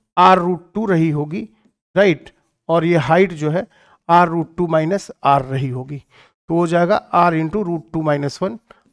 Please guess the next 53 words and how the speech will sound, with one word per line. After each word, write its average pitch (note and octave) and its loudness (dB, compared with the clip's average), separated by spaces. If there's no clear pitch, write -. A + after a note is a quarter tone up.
आंसर C#3+ -2
आ F3+ 2
जाएगा। E3 -2
R D#3+ 0
हो D3+ -8
गया D#3+ -2
सिक्सटी D3+ -8
फ़ोर F3+ -4
हंड्रेड F#3 -2
अर्थ F#3 0
का, G#3+ -2
रूट G3+ -6
टू A#3 -4
माइनस G#3+ 2
वन G#3 0
हो F#3+ 0
गया G3 0
ज़ीरो F#3 -2
पॉइंट F3+ -2
फ़ोर E3+ -2
वन C#3+ -2
फ़ोर, C#3+ -8
इतना E3+ -4
किलोमीटर C#3+ -6
कैलकुलेट C3+ -8
कर C#3 -12
लेना, D#3 -14
ठीक A3+ -4
है? D3 -2
या G3 6
फिर D#4 2
तुम्हें D4 4
ऐसे A#3 2
ना C4 0
समझ B3+ -2
में B3 0
आए A#3+ 4
तो A3 -6
देखो, B3 -2
जीएस A3+ 2
के - -2
अंदर A3 2
तुम्हें B3+ 0
याद C4+ 4
है F#3+ 4
जीएस A3 0
by C4 4
फ़ोर B3 4
जब A3 0
होता G#3+ 0
था G#3 2
यहाँ F3 0
पे, A#3 -8